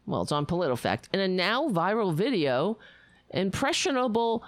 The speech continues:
youngsters at a public school in New Jersey have been instructed to sing praises of Barack Hussein Obama. This is Michael Steele in nineteen, in, uh, two thousand nine. In an email blast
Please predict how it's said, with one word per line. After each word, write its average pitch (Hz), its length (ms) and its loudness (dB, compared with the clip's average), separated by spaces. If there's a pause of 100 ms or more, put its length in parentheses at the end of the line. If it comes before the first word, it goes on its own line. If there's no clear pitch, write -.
youngsters 175 920 0
at 156 140 2
a 165 60 0
public 240 420 -2
school 208 320 0
in 185 100 0
New 180 140 0
Jersey 196 380 2
have 196 140 0
been 240 120 0
instructed 214 600 -2
to 220 120 0
sing 233 520 0 (260)
praises 226 480 0
of 170 220 0
Barack 226 440 0 (200)
Hussein 233 640 2 (140)
Obama. 220 640 2 (800)
This 175 160 0
is 180 180 0
Michael 196 320 2
Steele 175 360 0
in 139 100 2
nineteen, 151 500 0
in, 156 280 0
uh, 135 240 2
two 185 200 -2
thousand 160 460 0
nine. 123 380 2 (1600)
In 190 180 0
an 190 120 0
email 185 420 0
blast 143 640 -2